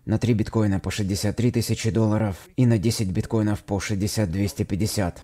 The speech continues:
а также одна заявка на миллион доджкоинов по цене на одиннадцать центов. Раньше заходить в биткоин не хочу.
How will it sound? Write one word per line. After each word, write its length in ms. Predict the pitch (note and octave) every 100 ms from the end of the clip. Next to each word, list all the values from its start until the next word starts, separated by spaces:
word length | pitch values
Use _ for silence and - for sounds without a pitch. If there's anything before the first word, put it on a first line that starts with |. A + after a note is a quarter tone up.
| -
а 120 | F#2+
также 340 | - B2+ G#2
одна 200 | A2 G#2+
заявка 420 | G2+ A2 G#2+ - G#2
на 120 | G2
миллион 340 | G2+ G2 G2
доджкоинов 600 | F#2 - - A2 G2 -
по 120 | -
цене 400 | G#2+ G2 F#2+ G2
на 140 | F2+ F#2
одиннадцать 520 | E2+ F#2 F2 - -
центов. 380 | G#2+ F2+ F2+ E2+ - -
Раньше 460 | G2+ A#2 A#2+ A#2+
заходить 400 | G#2+ A2 G#2+ A2
в 80 | F#2+
биткоин 540 | G2+ - A2+ A#2 G#2+
не 120 | G2+ G#2
хочу. 480 | - G#2 - G2+